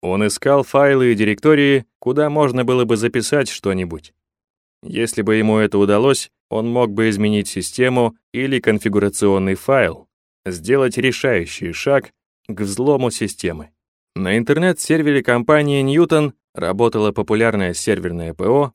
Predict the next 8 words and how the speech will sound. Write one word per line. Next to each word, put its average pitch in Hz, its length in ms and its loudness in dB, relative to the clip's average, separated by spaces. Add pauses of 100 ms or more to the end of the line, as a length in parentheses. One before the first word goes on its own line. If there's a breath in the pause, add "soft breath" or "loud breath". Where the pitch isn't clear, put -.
под 98 200 -2
названием 143 720 0
Apache. 95 540 -4 (460)
Первой 120 340 0
лазейкой, 113 600 0
которую 90 380 -4
обнаружил 98 520 0
Мэдж, 117 400 -2